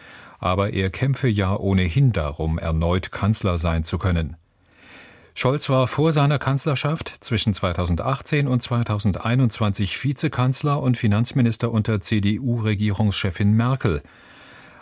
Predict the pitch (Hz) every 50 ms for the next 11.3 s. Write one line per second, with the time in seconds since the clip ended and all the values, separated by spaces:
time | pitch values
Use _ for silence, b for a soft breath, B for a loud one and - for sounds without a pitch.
0 | B 110 110 107 - 120 113 104 - - 110 104 110 123 127 131 120 110 98 110
1 | 110 - - - 104 95 95 98 - 120 147 156 147 117 - - 85 82 92 82
2 | 78 82 80 82 92 92 87 85 87 - 87 82 82 90 87 82 80 - - 98
3 | 107 - - 107 95 90 92 90 95 104 120 120 - - 107 123 120 - 127 117
4 | 113 - 131 - 139 131 - - 123 120 135 156 - - - - - 117 110 104
5 | - - 117 123 143 156 135 104 101 87 82 85 87 90 95 98 - - 98 90
6 | 113 123 143 147 127 120 110 - 110 - - - 104 - - 123 120 131 123 127
7 | 107 95 92 110 120 143 143 131 107 110 113 117 117 127 113 101 92 92 92 87
8 | 95 101 110 120 92 95 95 95 87 87 90 85 90 98 110 104 107 107 95 -
9 | - 113 123 139 - - 123 107 98 98 90 82 80 82 87 98 - 110 98 85
10 | 85 87 87 - 98 92 - - 98 92 90 92 95 104 - - 123 131 127 -
11 | - 78 73 69 - -